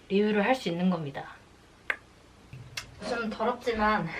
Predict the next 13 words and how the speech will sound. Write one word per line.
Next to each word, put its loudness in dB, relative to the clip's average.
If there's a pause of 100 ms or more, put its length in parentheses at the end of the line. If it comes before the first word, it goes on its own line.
(220)
<laughs> -8
방이 8
더러운 8
건 8
모두, 4
모두 2
다 -8
그렇게 2
살잖아요? 6 (320)
정말 8
죄송합니다. 2
아, -4
이거 6